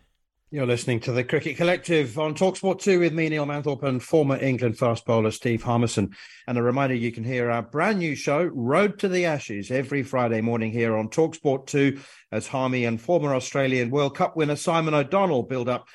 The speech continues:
to the start of the Ashes next month. Right, man of the moment, man of round five of the Championship, Chris Rushworth joins us now. A match haul of ten for seventy-six, seven for thirty-eight in the second innings as Hampshire were dismantled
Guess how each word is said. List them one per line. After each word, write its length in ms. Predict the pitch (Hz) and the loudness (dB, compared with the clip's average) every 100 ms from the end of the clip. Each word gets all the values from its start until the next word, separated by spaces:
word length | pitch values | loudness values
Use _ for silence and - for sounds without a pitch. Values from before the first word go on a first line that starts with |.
| - _ _ | -20 _ _
to 80 | 117 | -8
the 140 | 113 | -8
start 360 | - 139 127 117 | -2 0 0 0
of 100 | 101 | -6
the 160 | 107 | -4
Ashes 420 | 104 107 107 95 - | -2 -4 -6 -8 -6
next 340 | 113 110 101 - | -4 -4 -6 -4
month. 340 | 113 98 98 _ _ _ | -2 -2 -6 _ _ _
Right, 360 | 117 165 196 - - _ _ - | -2 2 2 0 -10 _ _ -4
man 200 | 214 208 | -2 0
of 60 | |
the 80 | 190 | -2
moment, 420 | 196 190 147 113 | 0 0 -2 -6
man 400 | 120 165 196 208 | -6 -2 -2 0
of 180 | 190 135 | -2 -2
round 340 | 165 190 185 | -2 -2 -4
five 440 | 143 180 147 110 101 | -2 0 2 2 -2
of 80 | 98 | -10
the 60 | |
Championship, 640 | - 135 120 117 - - | -4 -2 -2 -2 -2 -2
Chris 400 | - 165 151 - _ | 0 0 0 -8 _
Rushworth 640 | 123 113 - 101 92 - | -2 -2 -2 -4 -4 -4
joins 320 | 110 101 92 | -2 -2 -2
us 180 | 98 - | -4 -2
now. 280 | 104 104 110 - - - - | 0 2 0 -6 -20 -12 -4
A 60 | |
match 380 | 110 156 156 - | 0 0 0 -2
haul 280 | 143 143 123 | 2 6 6
of 160 | 107 110 | 4 -2
ten 320 | - 175 175 | 0 2 2
for 140 | 151 127 | -2 -4
seventy-six, 840 | - 104 87 82 - 110 - - _ _ _ _ | -2 -4 -6 -6 -4 -4 -6 -16 _ _ _ _
seven 580 | - - 226 202 208 196 | -12 0 2 4 2 0
for 120 | 175 | -4
thirty-eight 800 | 160 175 160 135 123 117 90 - _ _ _ 127 | -2 2 2 2 0 -2 -4 -10 _ _ _ 0
in 120 | 117 | 0
the 80 | 110 | 2
second 360 | 147 120 110 | 2 2 0
innings 240 | 110 98 98 | 0 0 -2
as 120 | 92 | -4
Hampshire 360 | 127 120 - | -2 -2 -4
were 280 | 98 98 87 | -4 -4 -2
dismantled 800 | - 120 143 139 139 123 101 90 | -2 0 2 2 2 2 -2 -2